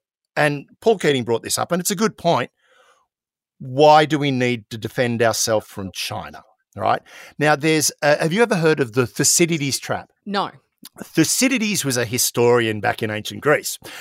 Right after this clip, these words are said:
Speaker 1: um, and he basically wrote the history of the Peloponnesian War, which was the war between Sparta and Athens.
Speaker 2: Yep.
Speaker 1: Sparta being the, you know, predominant military power, and Athens started growing because it had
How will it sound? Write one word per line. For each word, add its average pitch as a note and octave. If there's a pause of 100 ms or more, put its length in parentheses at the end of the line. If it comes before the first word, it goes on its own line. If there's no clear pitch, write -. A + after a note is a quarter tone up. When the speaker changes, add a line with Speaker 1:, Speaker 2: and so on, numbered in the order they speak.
(180)
Speaker 1:
um, C#3
and D3 (120)
he D#3
basically E3
wrote B2
the B2
history B2+
of A2+
the A#2
Peloponnesian A2+
War, B2
which C#3
was C#3 (280)
the D#3+
war C#3
between A#2+
Sparta G2+
and A2
Athens. A2+
Speaker 2:
Yep. F3 (180)
Speaker 1:
Sparta C3
being A#2+
the, A2+ (320)
you A2+
know, A2
predominant B2+
military C3
power, A#2+ (300)
and D3
Athens C#3+
started A2+
growing A2
because C#3
it D#3
had B2+